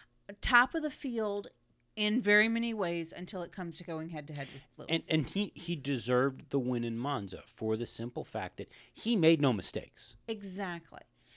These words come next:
Speaker 1: It,
Speaker 2: It was a
Speaker 1: tec-
Speaker 2: flawless race for him.
Speaker 1: Technically, Lew-, uh,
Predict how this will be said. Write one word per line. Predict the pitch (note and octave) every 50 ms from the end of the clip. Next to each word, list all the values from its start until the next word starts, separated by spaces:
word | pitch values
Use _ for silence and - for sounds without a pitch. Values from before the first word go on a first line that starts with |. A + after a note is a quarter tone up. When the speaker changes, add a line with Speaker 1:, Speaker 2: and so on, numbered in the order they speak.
| - - - - _ _ _ _
Speaker 1:
It, | F3 G3 - - _ - - - - - - _ - -
Speaker 2:
It | C3 B2+
was | C3+ D#4
a | -
Speaker 1:
tec- | -
Speaker 2:
flawless | - - A#3 A3+ C3 B2+ B2 B2+ C3+ C#3+ C#3 - E3+
race | E3 D3 - -
for | - -
him. | - - - - - - - _ _ _ _ _ _
Speaker 1:
Technically, | - - - D#4+ E4+ E4+ - - D4 C#4+ C4 - - - - G3+ F#3 F#3 F3+ F3 - -
Lew-, | G3+ G#3 G#3+ G#3 A3+ A#3 A3+ G#3 -
uh, | - A3 G#3 G3